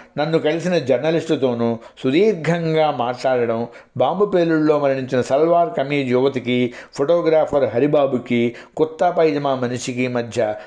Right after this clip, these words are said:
ఒక లింక్ ఉందన్న విషయం నిర్ధారించడానికి దోహదపడింది. నిప్పులాంటి నిజం పుస్తకం మూడో భాగం ఇది.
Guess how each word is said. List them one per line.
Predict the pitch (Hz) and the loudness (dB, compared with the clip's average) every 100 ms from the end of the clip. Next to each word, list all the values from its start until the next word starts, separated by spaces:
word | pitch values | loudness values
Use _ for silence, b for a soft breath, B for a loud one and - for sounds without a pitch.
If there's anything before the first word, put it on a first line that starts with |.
| B 120 | B -2
ఒక | 117 | 0
లింక్ | 110 107 123 185 214 | 0 0 0 0 0
ఉందన్న | 214 185 160 147 135 127 | 2 2 0 -4 -4 -6
విషయం | 110 - 123 113 | -6 -6 -6 -4
నిర్ధారించడానికి | 107 117 135 127 120 110 107 110 104 240 214 B B _ 113 | -6 -2 -2 -2 -6 -4 -4 -4 -8 -10 -10 B B _ -6
దోహదపడింది. | 107 123 135 127 110 104 - - - _ - | 2 2 2 -2 -2 -4 -10 -16 -20 _ -10
నిప్పులాంటి | 123 131 - 160 147 147 135 | -6 -6 0 2 2 0 -2
నిజం | 123 117 - - - _ - | -2 0 -2 -4 -20 _ -8
పుస్తకం | 117 - 123 117 - - - | -6 -4 -2 -2 -4 -16 -8
మూడో | 120 123 120 | -2 2 2
భాగం | 113 107 107 | 2 -4 -4
ఇది. | 101 113 | -6 -10